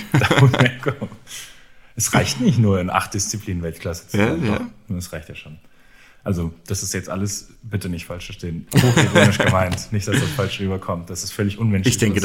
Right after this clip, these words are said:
Speaker 2: das hat jeder.
Speaker 1: was der da abliefert. Ja, aber
Speaker 2: Jeder
Speaker 1: du weißt,
Speaker 2: verstanden.
Speaker 1: Manchmal muss man's klarstellen zur Sicherheit.
Speaker 2: Stimmt. Übrigens der jüngste Weltmeister aller Zeiten, wenn ich das richtig im Kopf hab.
Speaker 1: Ja, wie alt? Einundzwanzig,
Speaker 2: Einundzwanzig,
Speaker 1: oder?
Speaker 2: ja.
Speaker 1: Gut, ist ja auch absolut verrückt, mit einundzwanzig das hinzukriegen.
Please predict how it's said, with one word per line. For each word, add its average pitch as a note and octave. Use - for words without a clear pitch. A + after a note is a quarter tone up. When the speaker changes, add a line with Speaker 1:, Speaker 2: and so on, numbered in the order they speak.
Speaker 2:
das -
hat F2
jeder. F2+
Speaker 1:
was G2+
der A2
da F#2
abliefert. F#2
Ja, F2
aber G2+
Speaker 2:
Jeder G2
Speaker 1:
du -
weißt, E2+
Speaker 2:
verstanden. -
Speaker 1:
Manchmal A2+
muss G2+
man's F2+
klarstellen F2
zur E2
Sicherheit. D#2+
Speaker 2:
Stimmt. F2+
Übrigens C3+
der C3
jüngste D3+
Weltmeister C#3
aller A#2+
Zeiten, G#2+
wenn G#2+
ich G2+
das G2
richtig G#2
im F#2+
Kopf G2+
hab. F2+
Speaker 1:
Ja, F#2+
wie A2
alt? B2
Einundzwanzig, B2+
Speaker 2:
Einundzwanzig, A2+
Speaker 1:
oder? F#2
Speaker 2:
ja. F#2
Speaker 1:
Gut, -
ist -
ja -
auch F2+
absolut F2
verrückt, -
mit -
einundzwanzig F2+
das -
hinzukriegen. F#2+